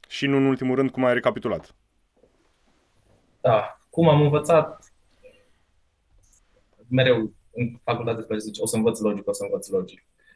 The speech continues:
Speaker 2: Ei bine, nu funcționează în cazul ăsta. Mi s-a, mi-am dat seama destul de devreme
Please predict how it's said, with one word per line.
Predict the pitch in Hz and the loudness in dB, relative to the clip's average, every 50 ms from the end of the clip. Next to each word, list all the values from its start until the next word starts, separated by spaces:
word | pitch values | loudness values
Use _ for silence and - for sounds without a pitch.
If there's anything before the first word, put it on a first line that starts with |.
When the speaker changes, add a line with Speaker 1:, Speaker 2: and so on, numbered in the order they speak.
| _ _ _ | _ _ _
Speaker 2:
Ei | - 117 117 | -2 0 2
bine, | 123 139 135 127 127 131 131 127 131 131 135 131 131 139 | 4 4 4 6 4 6 4 4 4 2 0 -2 0 2
nu | 139 139 143 147 156 147 | 4 4 6 6 4 2
funcționează | 139 - - - 107 98 - - - - 104 101 98 90 - 87 85 | 0 -2 -4 -4 -6 -6 -6 -8 -12 -10 -10 -10 -10 -8 -10 -10 -12
în | 87 - _ _ _ | -12 -16 _ _ _
cazul | _ - 101 95 - 98 | _ -6 -4 -4 -6 -8
ăsta. | 101 - 101 104 | -8 -6 -4 -4
Mi | 104 113 117 123 | -2 0 0 0
s-a, | 117 131 123 - - - _ | 0 0 -2 -2 -6 -16 _
mi-am | - 135 139 | 0 2 4
dat | 156 165 160 - | 4 2 2 2
seama | - 135 131 131 127 | 0 0 2 2 0
destul | 123 120 - 131 | 0 0 -2 0
de | 123 117 | 0 0
devreme | 107 110 104 101 101 110 120 127 127 120 | 0 0 -2 -2 0 0 0 2 2 0